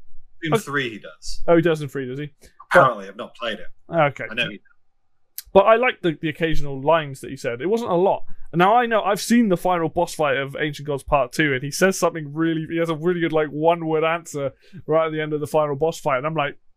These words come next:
Speaker 2: "That's all he needed to say." Um, but, like, yeah, I don't thi-, I don't think the story was that net-, detrimental in either game. Like, it, it, it was just there, and it, to me, it was, like, an action film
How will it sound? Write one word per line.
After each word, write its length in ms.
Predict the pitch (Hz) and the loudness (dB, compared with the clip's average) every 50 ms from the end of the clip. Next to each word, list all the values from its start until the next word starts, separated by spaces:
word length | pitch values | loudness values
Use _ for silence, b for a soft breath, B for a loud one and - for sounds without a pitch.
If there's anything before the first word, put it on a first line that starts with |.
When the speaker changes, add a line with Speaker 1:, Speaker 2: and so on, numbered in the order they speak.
| _ _ - - _ - | _ _ -20 -20 _ -6
Speaker 2:
"That's 220 | - 139 - - | -4 -2 2 4
all 100 | 170 170 175 | 4 6 6
he 80 | 165 | 6
needed 280 | 165 170 170 165 160 135 | 4 2 0 -2 -2 -4
to 60 | 143 139 | -6 -4
say." 320 | - - 170 143 131 - B B B B B 180 139 B | 2 2 2 2 2 -2 B B B B B -14 -12 B
Um, 400 | - 139 147 156 151 151 151 - - _ _ _ - | 0 2 2 2 2 0 -6 -12 -16 _ _ _ 4
but, 180 | 185 180 - | 4 4 4
like, 320 | 190 185 175 175 - - - _ _ - - - - - | 4 0 0 0 -2 -6 -20 _ _ -18 -14 -14 -10 -4
yeah, 160 | - 359 403 381 | -2 2 4 4
I 60 | 339 | 4
don't 180 | 370 403 370 - | 4 2 -4 -6
thi-, 80 | - | -6
I 100 | - 208 | -4 -4
don't 100 | 285 359 | -4 -4
think 120 | 370 190 180 | -6 -6 -8
the 60 | 160 | -6
story 260 | - - 165 160 147 | -2 0 0 2 2
was 80 | 135 135 | 2 2
that 180 | 147 147 127 | 2 0 0
net-, 320 | 143 151 135 127 - - 135 | -2 -8 -10 -12 -14 -6 -2
detrimental 440 | - 143 127 - 139 147 143 123 123 | -2 -2 0 -2 -6 -6 -6 -6 -8
in 80 | 110 | -8
either 280 | - 127 135 131 127 127 | -4 -4 -4 -4 -6 -6
game. 240 | 117 117 113 113 - - - - | -4 -4 -4 -4 -4 -12 -16 -10
Like, 180 | 135 127 123 - | -8 -8 -6 -6
it, 260 | 151 165 160 - - | -6 -8 -8 -10 -8
it, 220 | 180 180 165 156 - | -6 -6 -6 -6 -8
it 280 | - - 170 170 202 190 | -10 -8 -8 -6 -4 -2
was 200 | 170 156 127 - | -2 -2 -2 -4
just 300 | 135 147 - - 135 131 | -10 -10 -10 -10 -8 -4
there, 400 | 135 135 135 120 117 120 - - - - - | -2 0 0 0 0 -2 -8 -12 -16 -16 -14
and 340 | 135 131 127 127 127 127 127 | -12 -12 -12 -12 -10 -8 -6
it, 180 | 139 - 143 - | -4 -4 -4 -4
to 80 | - 156 | -2 -2
me, 140 | 156 156 147 | -2 -2 -2
it 60 | 147 | 0
was, 140 | 135 - 143 | 0 0 0
like, 160 | 131 120 - - - - - | 0 -4 -4 -8 -14 -14 -10
an 100 | 127 127 | -10 -10
action 320 | 123 127 - - - 131 127 | -10 -10 -12 -14 -16 -16 -12
film 300 | - 131 135 135 135 | -12 -12 -12 -12 -16